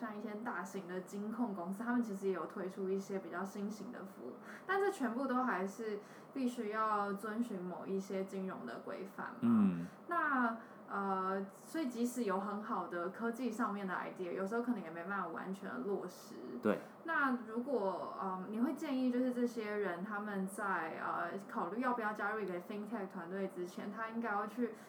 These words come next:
Speaker 1: 用什么样的方式去，呃，了解这种比较法规面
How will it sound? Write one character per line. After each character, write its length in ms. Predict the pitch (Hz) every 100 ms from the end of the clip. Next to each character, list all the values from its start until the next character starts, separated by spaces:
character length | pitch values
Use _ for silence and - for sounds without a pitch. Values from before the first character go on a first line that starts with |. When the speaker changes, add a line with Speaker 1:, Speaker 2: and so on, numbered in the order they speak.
| - - - - 247
Speaker 1:
用 240 | 269 240
什 100 | 233
么 100 | 175
样 140 | 196
的 180 | 202 180
方 220 | 190 196
式 220 | 233 233 196
去， 360 | - 226 196 196 - - -
呃， 180 | 202 180
了 260 | 202 208
解 240 | 240 233 -
这 100 | 208
种 140 | 190 -
比 60 |
较 160 | - 185
法 300 | - 185 170
规 220 | 202 202
面 300 | 208 214 202